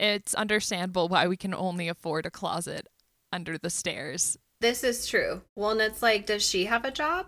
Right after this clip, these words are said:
Speaker 1: No, I think it's just being an ex-wife that I'm now married to.
Speaker 2: Okay.
Speaker 1: I think I'm just shouldering the burdens of this family. And then, like, are we so poor?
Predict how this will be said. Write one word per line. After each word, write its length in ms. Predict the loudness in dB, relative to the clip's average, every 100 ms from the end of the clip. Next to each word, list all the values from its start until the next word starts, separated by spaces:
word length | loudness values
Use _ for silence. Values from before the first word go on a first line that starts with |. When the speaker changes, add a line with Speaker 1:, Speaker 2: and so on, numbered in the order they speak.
| _ _ _ -8
Speaker 1:
No, 300 | -2 0 0
I 180 | -2 -4
think 320 | -4 -6 -6
it's 220 | -10 -8
just 200 | -6 -6
being 240 | -4 -4 -2
an 80 | -2
ex-wife 640 | -4 -6 -4 -2 -2 -2
that 140 | 0 0
I'm 160 | -2
now 200 | -4 -4
married 440 | -6 -4 -4 -6 -6
to. 360 | -6 -4 -4 -6 _
Speaker 2:
Okay. 500 | -10 -8 -8 -10 -6 0
Speaker 1:
I 240 | 2 0 -2
think 180 | -2 2
I'm 220 | 2 2
just 180 | 0 0
shouldering 520 | 2 4 4 0 0
the 80 | -2
burdens 500 | 2 2 2 0 0
of 160 | 0
this 220 | 0 -2 -2
family. 500 | -2 -2 -2 -4 -2
And 160 | 0 0
then, 120 | 0
like, 200 | -2 2
are 140 | 2
we 140 | 2 0
so 220 | 0 0
poor? 440 | 0 -2 0 0